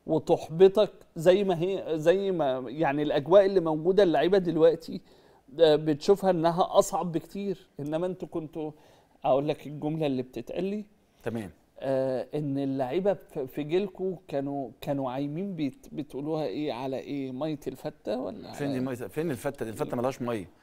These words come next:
Speaker 1: ولا
Speaker 2: الفته ليها
Speaker 1: إيه؟
Speaker 2: صلصه،
Speaker 1: ولا
Speaker 2: ملهاش ميه.
Speaker 1: ص-، ولا انا ما اعرفش ال-، يعني الجمله اتقالت لي كده من احد اللاعبين.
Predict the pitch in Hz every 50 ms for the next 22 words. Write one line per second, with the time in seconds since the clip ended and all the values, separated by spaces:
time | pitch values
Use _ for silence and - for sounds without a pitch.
0 | _ - 180 170 185 185 180 160 156 165 160 156 147 139 156 156 170 160 151 156
1 | 160 160 - - - - - - - 175 190 - 156 156 151 - 180 151 151 160
2 | 175 185 180 180 175 160 160 160 165 165 165 151 135 165 175 160 170 190 196 180
3 | 175 185 196 202 - - 190 160 160 160 147 147 147 - 107 160 160 156 156 156
4 | 165 156 147 165 175 185 185 170 190 214 240 254 190 160 - 170 156 175 156 -
5 | - 175 - 170 165 170 160 160 147 135 98 - - - 165 165 147 139 127 80
6 | 76 - - - -